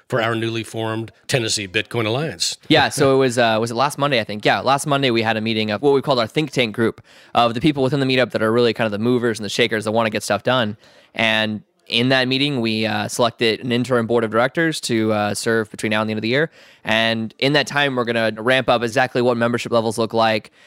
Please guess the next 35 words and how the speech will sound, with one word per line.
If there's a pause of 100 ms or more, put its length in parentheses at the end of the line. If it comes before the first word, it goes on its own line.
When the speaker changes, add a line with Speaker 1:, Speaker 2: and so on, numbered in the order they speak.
(160)
Speaker 2:
uh,
recruit
members
to
the
point
where
in
January,
we
can
have
an
election (160)
for
our
full
board
members
that'll
serve
a
full
term.
So
yes,
we're
the
five
that
hold
those
positions
as
interim.